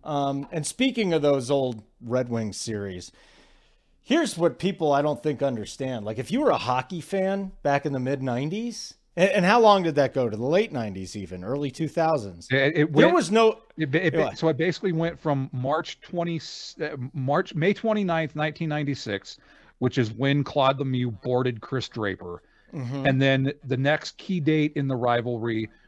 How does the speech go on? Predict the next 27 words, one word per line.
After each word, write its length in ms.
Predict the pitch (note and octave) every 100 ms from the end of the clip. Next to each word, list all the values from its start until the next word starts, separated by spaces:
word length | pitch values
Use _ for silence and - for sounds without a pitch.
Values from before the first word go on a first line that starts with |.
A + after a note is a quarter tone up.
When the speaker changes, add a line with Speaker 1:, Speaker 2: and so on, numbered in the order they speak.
| _
Speaker 2:
was 220 | - A#2+ A2
March 420 | B2 C#3 C3+ -
twenty-sixth, 1040 | - D#3 C3 - - - F3 - - -
nineteen 400 | C#3+ C3 A#2+ C#3+
ninety-seven, 840 | A#2+ A#2+ A2 G2 - D3+ B2 A#2 A#2+
which 260 | A#2+ A#2+
is 100 | A2+
when 180 | G2+ A#2+
you 100 | A#2
had 200 | A2+ A2+
the 80 | G#2+
brawl 380 | G2+ G#2 G#2 G2
at 100 | -
the 60 |
Joe. 500 | F#2 A#2 G#2 E2 D#2 _ _ _ _
So 400 | - D#3 C3 B2+ -
it 120 | C3+
started 760 | - - G#3 G#3 A3+ F#3 E3+ - _ _ _ -
in 380 | D3 C#3+ C#3+ - -
May 540 | C3 C3+ E3 E3 D#3 -
nineteen 360 | C#3 C#3+ A#2+ D#3
ninety-six, 600 | C#3 C3+ B2 - C#3+ -
and 80 | C3+
it 100 | C3+
went 480 | B2 C3+ D#3+ D#3+ -
until, 720 | D#3+ C#3+ - D3+ C#3+ C3+ B2 - _ _ _ -
uh, 260 | A#2+ A2+ G#2